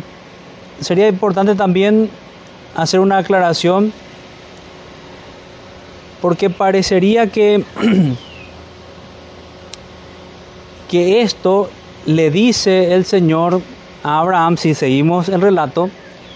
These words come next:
luego de que fallece su padre. Pero por eso es clara la Escritura al decir "había dicho". Esto fue antes.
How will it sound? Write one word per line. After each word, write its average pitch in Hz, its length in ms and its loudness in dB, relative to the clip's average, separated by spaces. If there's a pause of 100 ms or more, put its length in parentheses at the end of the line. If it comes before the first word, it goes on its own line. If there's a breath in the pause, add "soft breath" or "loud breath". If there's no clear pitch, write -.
(160)
luego 190 360 2
de 190 100 2
que 185 140 -2
fallece 139 540 -2
su 143 160 -4
padre. 165 400 -2 (1300 loud breath)
Pero 170 180 0
por 175 180 0
eso 190 180 0
es 190 60 -2
clara 180 260 0
la 196 100 2
Escritura 170 460 0
al 175 100 2
decir 170 340 0
"había 175 480 0
dicho". 190 300 -2 (220)
Esto 170 200 -2
fue 180 280 0
antes. 165 440 -2